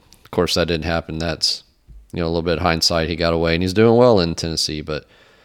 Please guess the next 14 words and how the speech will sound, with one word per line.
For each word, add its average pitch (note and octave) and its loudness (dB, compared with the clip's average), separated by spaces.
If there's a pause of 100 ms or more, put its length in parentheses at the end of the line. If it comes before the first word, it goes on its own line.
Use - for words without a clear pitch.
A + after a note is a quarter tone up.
(960)
you F#2+ -4
know, G2 4
I G2 2
just F#2+ -4
don't A2 4
know G#2 2
what, G#2 4
I G2+ -4
mean, F#2+ -2
Tennessee B2 2
has F#2 0
no F#2+ 2
wide G2+ 4
receivers. D#2 -6